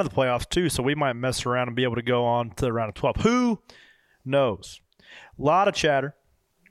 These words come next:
I personally like Daytona being the last regular season race of the year. I felt like it gave the sport a lot of unknowns, a little bit of a wild card to finish the season. How much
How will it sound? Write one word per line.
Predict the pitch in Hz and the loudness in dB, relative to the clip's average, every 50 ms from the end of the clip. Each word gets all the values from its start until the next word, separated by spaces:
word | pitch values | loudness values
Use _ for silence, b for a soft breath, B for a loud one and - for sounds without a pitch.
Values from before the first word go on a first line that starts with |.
| _ | _
I | - 127 143 - | -4 -2 -2 -2
personally | - - 180 175 165 - 180 170 160 | -2 -2 -2 -2 -2 -4 -4 -2 0
like | 175 208 208 - | 0 0 0 -2
Daytona | - 123 120 - 131 117 110 | -4 -4 -4 -4 -6 -6 -6
being | 104 120 117 113 113 110 110 _ - | -6 -6 -6 -6 -6 -8 -10 _ -8
the | - | -6
last | 120 117 113 107 104 101 - | -2 -2 -2 -2 -2 -4 -6
regular | 120 113 107 | -6 -6 -6
season | 98 - 120 104 101 - | -8 -8 -8 -8 -8 -8
race | 117 113 104 | -8 -8 -6
of | - | -6
the | 120 | -4
year. | 123 143 151 | -4 -2 -2
I | |
felt | 147 - 165 151 | -2 0 0 0
like | 151 147 139 | 0 -2 -4
it | 135 135 | -6 -2
gave | 143 143 143 135 | 0 0 0 0
the | 131 | -2
sport | 123 - - - 147 143 151 143 139 - _ _ _ - | -4 -4 -4 -2 0 2 2 2 0 -2 _ _ _ -6
a | - 120 | -4 -2
lot | 120 123 127 135 143 147 | 0 0 2 2 2 2
of | 135 | 2
unknowns, | 143 147 147 147 147 151 156 156 156 147 120 | 2 2 2 2 2 2 2 2 0 -2 -2
a | |
little | 123 131 | -2 -2
bit | 139 156 | 0 0
of | 156 156 | 0 0
a | |
wild | 151 156 151 147 143 139 120 - | 2 2 4 4 2 2 0 -2
card | - 139 123 117 | -2 -2 -2 -4
to | 117 | -6
finish | - 127 120 113 - - | -8 -8 -8 -8 -8 -8
the | - | -8
season. | - - 131 127 127 117 120 127 123 120 - _ B B B B B B B | -8 -6 -4 -4 -4 -4 -4 -6 -8 -10 -14 _ B B B B B B B
How | - - 139 156 | -2 -2 0 0
much | 165 165 156 - - - | 0 -2 -2 -2 -6 -10